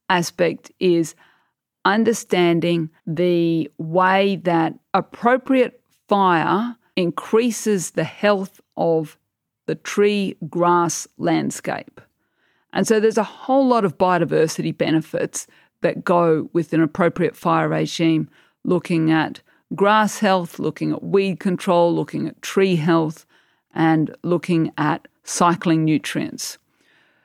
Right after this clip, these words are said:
So the third aspect of cultural burning is understanding bushfire risk mitigation. So with appropriate fire regimes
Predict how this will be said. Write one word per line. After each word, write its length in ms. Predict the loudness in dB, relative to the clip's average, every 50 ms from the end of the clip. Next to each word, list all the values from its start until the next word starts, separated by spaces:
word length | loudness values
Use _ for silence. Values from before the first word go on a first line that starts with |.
| _ _ _ _
So 280 | 0 0 2 0 -2 -6 _ -2
the 100 | -2 -2
third 460 | -2 _ _ 2 2 4 4 2 2
aspect 600 | 2 2 0 -2 -6 -6 -6 -4 -4 -6 -8 -12 -8
of 200 | -6 -6 -6 -4
cultural 400 | -2 -2 -2 -2 -2 -4 -4 -4
burning 560 | -2 -2 -2 -2 -2 -2 -4 -4 -4 -4 -6 -6 _ _ _ _ _ _ _
is 140 | -2 0 2
understanding 680 | 2 2 2 2 2 0 0 0 0 0 0 0 0
bushfire 600 | 0 0 0 0 -2 -2 -2 0 2 2 2 0
risk 300 | 0 -2 -4 -4 -4 -2
mitigation. 800 | -2 0 0 -2 -4 -4 -6 -6 -6 -8 -8 -6 -6 -8 -8 -12 -16 _ _ _ _ _ _
So 520 | -12 -10 -4 0 0 2 2 2 2 0 -2 -6 _ _ _ _ _ _ _ _ _ _ _
with 440 | -4 -2 2 2 2 2 0 -2 -6 -4 -2
appropriate 800 | -2 -2 -4 -4 -2 0 2 2 2 2 2 2 2 0 -2
fire 500 | _ _ _ 0 2 2 2 2 2 2
regimes 840 | 2 0 0 0 -2 -4 -6 -6 -6 -6 -6 -6 -8 -8 -8 -10 -12